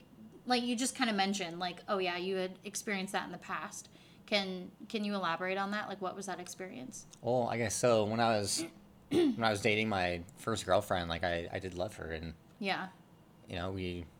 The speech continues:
Speaker 1: In college?
Speaker 2: In college, yeah. It was, it was
Speaker 1: Yeah.
Speaker 2: end of college, like, year or two post-college. And, uh, but at the same time, you know, I was, I was going out with friends, and,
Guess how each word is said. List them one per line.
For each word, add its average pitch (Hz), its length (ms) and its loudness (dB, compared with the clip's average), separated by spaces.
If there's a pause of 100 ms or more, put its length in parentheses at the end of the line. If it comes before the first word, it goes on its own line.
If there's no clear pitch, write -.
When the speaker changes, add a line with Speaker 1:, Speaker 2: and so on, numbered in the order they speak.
(120)
Speaker 1:
In 220 120 2
college? 190 540 -2 (180)
Speaker 2:
In 98 100 -6
college, 107 420 2
yeah. 85 180 0
It - 40 -2
was, 90 180 -6
it 101 120 -2
was 95 380 -2
Speaker 1:
Yeah. 185 140 -6 (280)
Speaker 2:
end 120 160 2
of 110 80 -4
college, 104 580 4
like, 82 280 -2 (680)
year 107 220 2
or 101 40 2
two 107 220 2
post-college. 92 800 2 (640)
And, 98 220 0
uh, 92 420 4 (1500)
but 135 120 2
at 135 40 4
the 139 100 4
same 135 220 6
time, 123 360 4
you 101 80 -2
know, 95 120 2
I 98 120 4
was, - 280 -2 (1300)
I 131 80 2
was 135 80 4
going 143 180 8
out 120 100 8
with 123 100 4
friends, 110 360 2
and, 95 320 -2